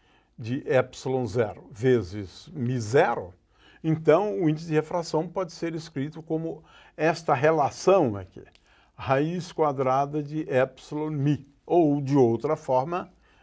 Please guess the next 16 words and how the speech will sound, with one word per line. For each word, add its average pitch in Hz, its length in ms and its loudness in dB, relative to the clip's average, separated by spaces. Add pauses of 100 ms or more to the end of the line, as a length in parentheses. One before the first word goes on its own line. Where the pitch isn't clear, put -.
(400)
o 131 140 -2
índice 156 220 -2
de 139 80 -6
refração 123 800 -6 (140)
é 131 80 -4
igual 104 400 -2
a 95 60 -12
raiz 117 360 -8
quadrada 120 720 -4 (500)
de 127 320 -8
epsilon 120 600 -2
mi 113 500 -6 (320)
dividido 156 640 -8
por 135 380 -8
epsilon 139 440 -8
zero, 120 420 -4